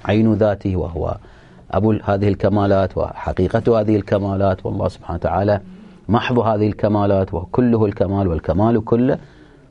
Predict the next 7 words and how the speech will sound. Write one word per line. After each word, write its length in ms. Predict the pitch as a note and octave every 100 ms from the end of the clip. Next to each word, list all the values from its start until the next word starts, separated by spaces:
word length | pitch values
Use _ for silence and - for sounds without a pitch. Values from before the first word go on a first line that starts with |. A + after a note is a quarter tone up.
| _
ما 240 | - G#2 G2
بعده 360 | F2+ E2+ F#2
من 80 | F#2
الوجودات 400 | G2 F#2+ B2+ C#3
هذه 200 | B2+ A#2
ماذا؟ 340 | A2+ A2 G#2 A2+ - _ - - F2+
مت-، 500 | F2+ - - -